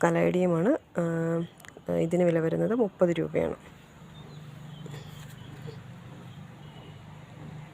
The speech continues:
പിന്നെ വരുന്നത് നമ്മുടെ ദാ ഈ ഒരു നാരോ ലീഫിൻ്റെ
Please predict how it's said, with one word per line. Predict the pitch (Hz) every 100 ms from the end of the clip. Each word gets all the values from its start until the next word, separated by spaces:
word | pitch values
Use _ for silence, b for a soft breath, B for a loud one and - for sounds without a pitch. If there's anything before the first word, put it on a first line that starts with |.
| - - -
പിന്നെ | 214 214 214
വരുന്നത് | 208 180 190
നമ്മുടെ | 185 180 185
ദാ | 175
ഈ | 170
ഒരു | 175 185
നാരോ | 170 165 175
ലീഫിൻ്റെ | 175 165 - 170